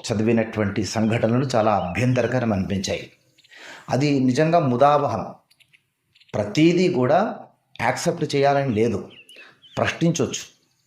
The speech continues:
అది మనకు ఉన్నటువంటి స్వేచ్ఛ. తప్పకుండా దాని మీద అభిప్రాయాన్ని మనం చెప్పుకోవచ్చు. అయితే, ఇక్కడ ఒక విషయాన్ని నేను మీకు తెలియదే-, తెలియజేయదలుచుకున్నాను. ఏదైతే మీరు పద్మపురాణంలో శివుడి గురించి చదివాను అన్నారో,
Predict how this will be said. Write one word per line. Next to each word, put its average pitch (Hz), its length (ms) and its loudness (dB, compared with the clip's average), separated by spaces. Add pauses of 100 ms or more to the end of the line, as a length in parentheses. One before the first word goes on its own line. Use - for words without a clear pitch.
అది 110 100 2
మనకు 107 320 0
ఉన్నటువంటి 131 480 0
స్వేచ్ఛ. 110 440 -2 (680)
తప్పకుండా 131 580 2
దాని 123 220 0
మీద 127 140 0
అభిప్రాయాన్ని 131 680 0
మనం 120 280 0
చెప్పుకోవచ్చు. - 640 -4 (800)
అయితే, 143 260 0 (340)
ఇక్కడ 131 200 2
ఒక 127 160 2
విషయాన్ని 123 480 0
నేను 117 240 2
మీకు 101 540 2
తెలియదే-, 92 640 0
తెలియజేయదలుచుకున్నాను. 98 1120 0 (880)
ఏదైతే 202 480 6
మీరు 190 220 2
పద్మపురాణంలో 147 1120 0
శివుడి 143 380 0
గురించి 139 420 2
చదివాను 131 640 2
అన్నారో, 113 720 -2